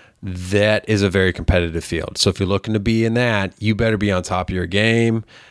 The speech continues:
Uh, you better, you know, spend a lot of extra time doing a lot of that kind of stuff, doing C T Fs, things like that. Otherwise, you know, it, it's gonna be very hard for you to find an InfoSec role.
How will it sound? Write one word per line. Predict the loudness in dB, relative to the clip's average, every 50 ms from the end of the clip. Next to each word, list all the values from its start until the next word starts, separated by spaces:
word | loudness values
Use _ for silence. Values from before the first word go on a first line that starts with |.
| -20 _ -4
Uh, | -2 0 2 2 0 0 -2
you | 0 0 0 0
better, | 2 2 2 4 4 2 2 0 -2 -2
you | -4 -2
know, | -2 0
spend | 0 -2 -2 0 0 0 0 0
a | 0
lot | 0 2 2 2 2 2
of | 0 0
extra | 0 -2 -2 -4 -6 -8 -8
time | -6 -4 -2 0 0 0 -2 -2
doing | -2 0 0 2 2 2 2 0
a | 0
lot | 2 2 2 2 0
of | 0
that | -2 -4 -4
kind | -4 -6 -6 -4
of | -4
stuff, | -4 -2 0 2 2 0 0 -2
doing | -4 -4 -4
C | -4 -4 -6 -6
T | -6 -4 -2 0 2 2
Fs, | 2 2 0 -2 -4
things | -4 -4 -4 -4
like | -6 -6 -6 -4 -2
that. | 0 2 2 2 0 -2 -8 -16 -20 -20 -20 -20 -20 -20 _ _
Otherwise, | 0 0 2 2 2 2 4 4 2 2 2 0 -2
you | 0
know, | 0 2 2 2
it, | 0 -2 -2 -2 -4
it's | -4 -4 -2
gonna | 0 0 2
be | 2 0 0
very | 0 0 2 2 2 2 0
hard | 0 0 0 0 0 -2 -4
for | -6 -6
you | -6 -4 -6 -6 -8 -12 -14 _
to | -14 -14
find | -10 -8 -6 -4 -4 -4
an | -4 -6
InfoSec | -8 -8 -8 -6 -6 -4 -4 -4 -4 -2
role. | 0 0 0 0 -4